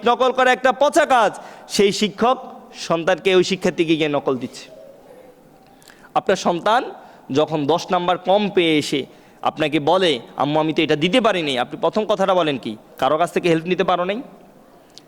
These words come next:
কারো কাছ থেকে হেল্প নিতে পারো নাই?" এই শিক্ষাটা আপনি দিচ্ছেন। আমি তো আমার গত তেরো চোদ্দ বছরের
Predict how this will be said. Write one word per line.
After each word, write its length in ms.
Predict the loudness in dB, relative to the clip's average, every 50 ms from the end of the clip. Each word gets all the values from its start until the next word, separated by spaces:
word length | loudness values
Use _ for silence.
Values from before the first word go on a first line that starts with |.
| _ _
কারো 180 | -2 0 0 2
কাছ 160 | 0 0 0
থেকে 160 | 0 0 2
হেল্প 200 | 4 4 2 2
নিতে 180 | 2 2 2 2
পারো 200 | 2 4 2 4
নাই?" 180 | 4 2 2 0 -2 -10 -14 -20 -20 -20 -20 -20 -20 -20 -20 _ _ _ _ _ -20 -20 _ _ _ _ -20 -20 -20 -20 -20 -20 -20 -20 _ _ -2
এই 80 | -2 -2
শিক্ষাটা 380 | 0 -2 -2 0 0 0 0
আপনি 180 | 0 0 -2 -2
দিচ্ছেন। 420 | 0 -2 -2 -2 -6 -6 -6 -8 -10 -16 -20 _ _ -20 _ _ _ _ _ _ _ _ _ _ _ _ _ _ _ _ _ _ _ _ _ _ _ -6
আমি 200 | -4 -2 -2 2
তো 100 | 2 2
আমার 220 | 4 4 2 2
গত 420 | 2 0 0 2 0 -2 -2 -4 -4 0
তেরো 160 | 2 2 2
চোদ্দ 340 | 2 2 0 2 4 4 4
বছরের 400 | 4 4 4 4 4 4 4